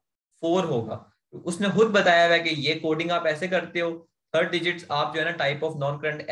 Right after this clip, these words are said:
asset से रिप्रेजेंट करते हो, क्योंकि मैंने न्यू desk खरीदा है और वो ऑफिस equipment है और उसका कोड है फ़ोर, तो third digit मेरा फ़ोर हो जाएगा। अब final digit की बात करते हैं। Final digit में उसने क्या कहा है आपको, "The final digit in the code represents the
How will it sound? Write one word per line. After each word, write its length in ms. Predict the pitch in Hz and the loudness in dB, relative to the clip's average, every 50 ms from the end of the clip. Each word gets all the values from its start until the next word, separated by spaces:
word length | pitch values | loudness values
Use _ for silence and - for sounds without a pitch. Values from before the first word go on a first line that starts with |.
| 139 | -4
asset 200 | 127 - 156 147 | -4 -4 -6 -6
से 120 | 147 156 147 | -6 -6 -8
रिप्रेजेंट 520 | 135 127 - 135 123 117 117 113 113 - | -8 -8 -8 -8 -4 -4 -4 -4 -4 -4
करते 280 | 117 110 - - - 110 | -6 -6 -6 -8 -10 -12
हो, 100 | 110 - | -12 -12
क्योंकि 500 | - _ _ _ _ - 151 151 190 185 | -14 _ _ _ _ -2 0 2 4 4
मैंने 180 | 185 190 190 | 4 4 4
न्यू 260 | 190 170 156 170 190 | 4 4 4 4 4
desk 320 | 180 139 156 175 185 - - | 4 4 4 4 4 2 0
खरीदा 300 | 202 160 156 143 143 147 | 0 2 2 4 6 6
है 60 | 151 | 6
और 100 | 139 139 | 6 4
वो 120 | 139 156 | 2 2
ऑफिस 380 | 160 147 147 139 - 175 180 175 | 4 4 4 4 2 0 0 0
equipment 520 | 165 170 - 143 143 143 170 175 170 143 | -2 -2 -2 -6 -6 -2 -4 -4 0 0
है 220 | 139 131 127 - _ _ _ _ _ - | 0 -2 -2 -4 _ _ _ _ _ -6
और 60 | 147 | -6
उसका 180 | 147 143 170 | -2 0 0
कोड 480 | - - - - _ _ 139 143 139 147 | -2 -2 -6 -14 _ _ 0 2 4 4
है 80 | 143 139 | 4 2
फ़ोर, 380 | - 151 151 156 151 151 - - | 2 0 0 0 0 -2 -6 -10
तो 120 | 143 113 | -10 -12
third 240 | 107 - 147 156 160 | -6 -2 0 0 0
digit 260 | 160 156 143 156 151 | 0 -2 -2 -4 -2
मेरा 200 | 143 135 139 160 190 - - _ _ _ - - | -2 0 0 0 -2 -4 -10 _ _ _ -10 -4
फ़ोर 160 | 139 131 123 | -2 0 0
हो 80 | 123 | 0
जाएगा। 380 | 117 113 104 104 104 - - - _ _ _ _ _ _ _ _ _ - | 0 -2 -2 -4 -4 -8 -14 -18 _ _ _ _ _ _ _ _ _ -4
अब 80 | 185 180 | -2 -2
final 320 | - - 180 170 180 202 | 0 0 0 2 2 2
digit 320 | 190 190 170 165 165 - | 2 2 0 0 -2 -2
की 80 | - 156 | -4 -2
बात 240 | 110 113 113 113 - - | 0 0 0 0 -2 -6
करते 240 | 107 110 - - | -10 -10 -10 -16
हैं। 100 | - - - _ _ _ _ _ _ _ _ _ _ _ | -20 -20 -20 _ _ _ _ _ _ _ _ _ _ _
Final 340 | - 160 160 170 185 233 247 | 4 4 6 6 6 4 4
digit 260 | 196 - 180 196 196 | 4 2 2 2 2
में 140 | 185 190 185 | 2 0 0
उसने 180 | 180 180 180 170 | 0 0 -2 -2
क्या 200 | 165 175 175 170 | 0 0 0 2
कहा 160 | - 151 147 | 2 0 0
है 80 | 143 135 | 2 0
आपको, 540 | 131 127 - - 156 165 190 - - - _ _ _ _ - 143 | -2 -4 -4 -4 -4 -4 -4 -6 -10 -18 _ _ _ _ -8 -6
"The 100 | 143 - | 0 4
final 320 | 165 165 170 180 208 226 | 4 4 4 4 2 2
digit 320 | 202 196 190 196 202 190 | 2 2 2 2 2 2
in 100 | 190 180 180 | 2 2 2
the 80 | 180 175 - - | 0 -2 -2 -2
code 260 | 156 160 175 180 180 | 0 0 0 0 -2
represents 520 | 170 156 151 160 160 156 151 160 185 185 - | -2 -4 -2 -2 -2 -2 0 -2 -2 -2 -2
the 100 | 196 190 | -2 -2